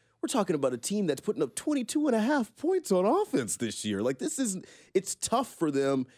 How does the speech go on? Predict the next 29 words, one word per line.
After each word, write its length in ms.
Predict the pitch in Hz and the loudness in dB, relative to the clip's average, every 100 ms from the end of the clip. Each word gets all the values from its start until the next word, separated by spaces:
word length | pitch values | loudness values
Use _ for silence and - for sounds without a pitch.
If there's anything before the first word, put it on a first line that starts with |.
| _ _ | _ _
I 60 | - | 0
think 180 | 269 208 | 2 2
it 80 | 185 | 0
was 160 | 156 | 0
even, 380 | 170 160 147 131 | 2 2 0 0
it 60 | 135 | 0
was 180 | 135 180 | 0 0
either 180 | 233 | 0
you 280 | 156 165 208 | 0 0 2
or 160 | 202 147 | 2 0
somebody 500 | - 214 185 143 135 | -2 0 0 2 2
else 300 | 147 135 - | 2 0 0
who 100 | 123 | -2
said, 400 | - 139 120 107 | 0 0 0 0
"Do 80 | 143 | -2
you 80 | |
have 120 | 359 - | -2 0
confidence 360 | 151 156 156 | -2 -2 -2
that 120 | 143 | -2
they 100 | 143 | -4
could 100 | 151 | -2
even 160 | 160 156 | -2 0
come 140 | 165 | 0
back 180 | 160 151 | 2 0
from 100 | 170 | -2
a 40 | 151 | -2
fourteen 560 | 202 185 - 294 294 | 0 -2 -2 -2 0
point 260 | 170 160 101 | 0 -2 -2
deficit 480 | 113 110 - 90 | -6 -4 -6 -6